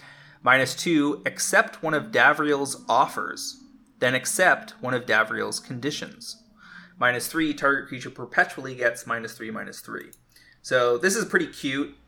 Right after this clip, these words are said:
Seems like a fun kind of card. You know, he's gonna have,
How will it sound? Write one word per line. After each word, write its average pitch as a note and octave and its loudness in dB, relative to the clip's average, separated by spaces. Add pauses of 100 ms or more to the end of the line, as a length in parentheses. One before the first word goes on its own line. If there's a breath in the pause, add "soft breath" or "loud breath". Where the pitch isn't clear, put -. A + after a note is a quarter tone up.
(400)
Seems D#3+ -6
like D3 4
a C#3 2
fun C3+ -4
kind B2+ -2
of B2+ -10
card. B2+ 2 (1000 soft breath)
You C3 -10
know, A#2+ -2
he's A#2+ -8
gonna B2+ -2
have, A#2+ 2